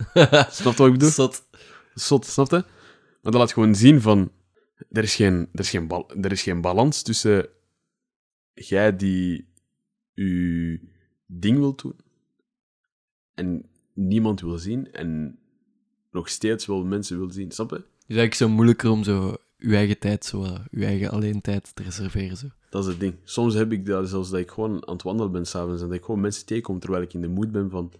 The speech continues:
Speaker 2: ik ben hier, eh, even alles op een rijtje aan het zetten en ik wil eigenlijk geen gesprek hebben, maar in een stad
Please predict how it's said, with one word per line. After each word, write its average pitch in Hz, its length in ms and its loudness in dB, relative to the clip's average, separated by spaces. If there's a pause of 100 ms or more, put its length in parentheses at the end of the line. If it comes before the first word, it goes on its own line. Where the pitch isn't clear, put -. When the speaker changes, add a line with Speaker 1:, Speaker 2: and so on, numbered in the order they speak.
(120)
Speaker 2:
ik - 180 -20
ben 92 140 -6
hier, 87 280 -6
eh, 82 60 -10 (260)
even - 240 -10
alles 107 200 -2
op 98 80 -10
een 98 80 -6
rijtje 101 200 -4
aan 110 60 -6
het 101 100 -10
zetten 98 200 -8
en 92 80 -6
ik 87 120 -10
wil 92 100 -4
eigenlijk 90 300 -6
geen 85 100 -8
gesprek 82 320 -12
hebben, 90 220 -8
maar 87 160 -8 (420)
in 95 140 -10
een 87 260 -8 (140)
stad - 520 -6